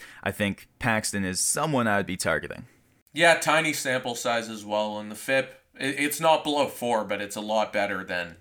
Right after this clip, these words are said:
Speaker 2: the E R A. So I, I still think he's, he's a good pitcher for sure.
Speaker 1: And only twenty innings. Like, that's almost gotta get
Speaker 2: Mm-hmm.
Speaker 1: thrown right out. Um,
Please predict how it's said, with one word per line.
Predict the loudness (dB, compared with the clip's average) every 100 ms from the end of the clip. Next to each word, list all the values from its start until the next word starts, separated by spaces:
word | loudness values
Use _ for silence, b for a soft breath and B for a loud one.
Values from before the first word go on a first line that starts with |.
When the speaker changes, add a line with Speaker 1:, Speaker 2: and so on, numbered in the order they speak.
| -12
Speaker 2:
the | -10 -6 -4
E | -2
R | -2 0
A. | -2 -4
So | -6 -2
I, | 0 2 2
I |
still | 2 0 0
think | 0 -4
he's, | -4 -6 -8
he's | -10 -8 -8
a |
good | -4 -4 -2
pitcher | -6 -6 -12
for | -14
sure. | -10 -8 -2
Speaker 1:
And | 2
only | 4 4
twenty | 2 0 0 0
innings. | -2 -4 -4 -2
Like, | 2
that's | 2 4 2
almost | 2 2 2
gotta | 2
get | 4 2
Speaker 2:
Mm-hmm. | -2 0
Speaker 1:
thrown | 0 2
right | 0 2
out. | 2 2 0 -2
Um, | 0 0 -2